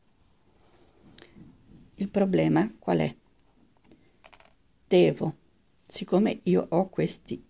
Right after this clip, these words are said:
anellini piccoli, eh, voi se li avete più grossi meglio, io avevo questi, devo fare passare il filo che ho lavorato in questo anellino piccolo.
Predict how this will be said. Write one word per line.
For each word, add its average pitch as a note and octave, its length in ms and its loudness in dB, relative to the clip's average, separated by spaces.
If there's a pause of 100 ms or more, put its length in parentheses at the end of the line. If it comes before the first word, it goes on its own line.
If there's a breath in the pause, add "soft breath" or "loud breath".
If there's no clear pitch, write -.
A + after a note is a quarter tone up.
(100)
anellini D#3 640 -2 (640)
piccoli, - 640 -6 (1700 loud breath)
eh, - 160 -2
voi E3+ 240 2
se G3+ 160 0
li F3 120 2
avete E3+ 320 0
più F3 200 -6
grossi G3 800 0
meglio, D3+ 760 0 (260)
io - 480 -6 (100)
avevo D#3 400 -2
questi, - 500 -12 (640 loud breath)
devo G3+ 300 2
fare G3 300 2
passare F#3+ 720 -2 (160)
il A3+ 160 2
filo D#3 380 0
che - 340 -6
ho D3+ 120 0
lavorato D3+ 760 -2
in A3+ 140 0
questo - 300 -4
anellino - 460 -4
piccolo. C3+ 640 -6